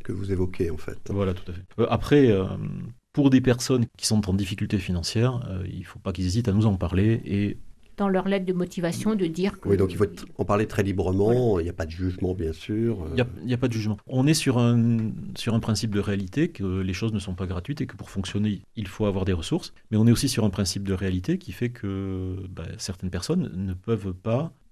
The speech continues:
Speaker 2: financer
Speaker 3: L'intégralité d'une
Speaker 2: l'intégralité de,
Speaker 3: du coût d'une
Speaker 2: de,
Speaker 3: retraite.
Speaker 2: du coût de la retraite.
Speaker 3: Mais en ont un vrai besoin, donc.
Speaker 2: Ils en ont un vrai besoin,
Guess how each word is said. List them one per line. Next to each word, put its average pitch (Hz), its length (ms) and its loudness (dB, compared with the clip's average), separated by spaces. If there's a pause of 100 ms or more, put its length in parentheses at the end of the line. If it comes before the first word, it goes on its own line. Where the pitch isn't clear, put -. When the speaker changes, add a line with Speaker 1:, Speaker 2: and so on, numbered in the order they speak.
(160)
Speaker 2:
financer 120 680 2 (320)
Speaker 3:
L'intégralité 185 840 -8
d'une 156 100 -4
Speaker 2:
l'intégralité 117 600 4
de, 117 320 4
Speaker 3:
du - 80 4
coût - 180 0
d'une 196 140 2
Speaker 2:
de, 190 60 2
Speaker 3:
retraite. 123 440 0
Speaker 2:
du 113 100 -6
coût - 120 2
de 147 60 8
la 143 40 6
retraite. 120 340 0 (140)
Speaker 3:
Mais 180 220 -2
en 185 100 2
ont 185 140 2
un 165 80 0
vrai 180 220 -2
besoin, 190 480 0
donc. 180 340 -6
Speaker 2:
Ils 123 160 4
en 135 60 4
ont 139 80 6
un 127 40 6
vrai 117 140 4
besoin, 139 600 4